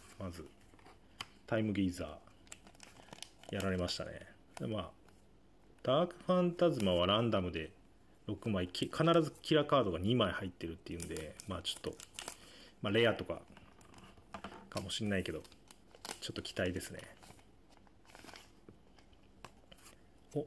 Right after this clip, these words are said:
ゾロは。ゾロは、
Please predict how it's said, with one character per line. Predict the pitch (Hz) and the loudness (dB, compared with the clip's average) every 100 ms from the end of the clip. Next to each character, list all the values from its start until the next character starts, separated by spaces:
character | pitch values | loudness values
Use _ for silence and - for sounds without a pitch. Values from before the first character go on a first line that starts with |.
| - | 2
ゾ | 131 | 4
ロ | 101 | 4
は。 | 76 - - - - - - - - - - - - - - - - - - - - | 2 -2 -14 -20 -20 -20 -20 -20 -20 -20 -20 -20 -20 -20 -20 -20 -20 -20 -20 -20 -8
ゾ | - 117 | -2 0
ロ | 110 92 | 2 2
は、 | 92 104 101 95 85 78 | 2 4 4 2 0 -4